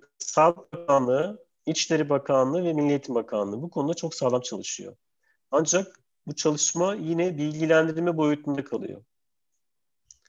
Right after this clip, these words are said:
Daha böyle yani çocukların da işin içine girecekleri bir şey yapmak lazım.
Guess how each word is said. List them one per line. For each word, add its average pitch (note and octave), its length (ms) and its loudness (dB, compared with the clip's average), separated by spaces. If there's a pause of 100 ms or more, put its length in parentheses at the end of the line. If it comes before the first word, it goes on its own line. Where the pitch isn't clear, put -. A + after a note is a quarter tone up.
(460)
Daha G3 260 0
böyle D3+ 200 4
yani B2 300 4
çocukların F#3 720 0
da E3 140 8
işin - 400 -6
içine D#3+ 280 -2
girecekleri C#3+ 600 -2
bir B2+ 60 -2
şey - 200 -6
yapmak G2+ 480 -6
lazım. G#2+ 360 -10